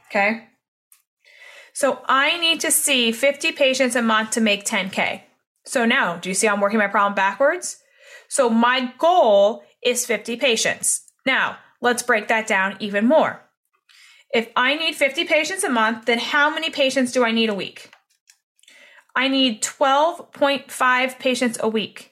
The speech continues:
So a week, then I need twelve patients. That's my goal. Okay,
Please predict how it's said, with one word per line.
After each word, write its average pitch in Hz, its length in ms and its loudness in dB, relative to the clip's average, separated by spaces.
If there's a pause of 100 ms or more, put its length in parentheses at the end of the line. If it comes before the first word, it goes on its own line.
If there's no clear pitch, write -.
(120)
So 208 460 -2 (300)
a - 80 2
week, 277 440 -2 (300)
then 202 140 0
I 196 60 0
need 214 200 -2
twelve 247 280 0
patients. 254 360 0
That's 196 300 -2
my 220 120 0
goal. 208 420 -2 (420)
Okay, 240 440 -2